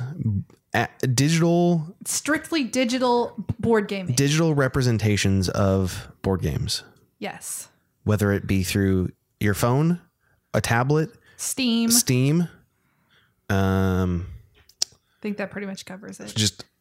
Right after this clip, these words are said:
Speaker 1: a website
Speaker 2: Yeah.
Speaker 1: for
Speaker 2: So,
Speaker 1: some reason.
Speaker 2: just digital board gaming
Speaker 1: Yes.
Speaker 2: in general.
Speaker 1: Yes.
Speaker 2: So, yes, the digital revolution or something.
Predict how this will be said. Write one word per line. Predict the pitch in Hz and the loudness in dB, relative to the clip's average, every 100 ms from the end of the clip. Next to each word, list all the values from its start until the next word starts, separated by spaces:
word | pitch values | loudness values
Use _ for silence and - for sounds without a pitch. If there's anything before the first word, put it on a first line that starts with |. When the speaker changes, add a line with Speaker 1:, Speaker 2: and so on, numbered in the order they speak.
| - | -4
Speaker 1:
a | 101 | 0
website | 98 98 139 147 - - _ - - _ - | 0 2 2 0 -2 -10 _ -20 -20 _ -16
Speaker 2:
Yeah. | 196 196 - - - _ _ _ | -14 -14 -18 -20 -20 _ _ _
Speaker 1:
for | - 143 | -6 0
Speaker 2:
So, | |
Speaker 1:
some | 160 156 | 0 2
reason. | 160 170 170 | 2 0 -2
Speaker 2:
just | - 233 - _ _ - | -4 -6 -6 _ _ -4
digital | 247 214 247 233 | -2 0 0 -2
board | 190 185 175 | -4 -8 -8
gaming | - - - - - - _ - | -14 -18 -20 -20 -20 -20 _ -4
Speaker 1:
Yes. | 104 101 - - - - | 0 2 0 -4 -6 -8
Speaker 2:
in | 214 196 | -6 -6
general. | 170 156 135 190 _ _ - | -8 -14 -18 -20 _ _ 0
Speaker 1:
Yes. | 104 - - - - | 0 0 -2 -4 -8
Speaker 2:
So, | - - - 202 _ - - _ | -18 -16 -16 -18 _ -20 -20 _
yes, | 254 185 - | -4 -4 -4
the | 233 | -2
digital | 262 254 262 247 | 0 2 2 2
revolution | 233 214 220 208 - 175 170 | 2 2 0 0 -2 -6 -8
or | 180 190 185 - | -8 -8 -8 -8
something. | - 175 - - 202 | -8 -8 -12 -18 -18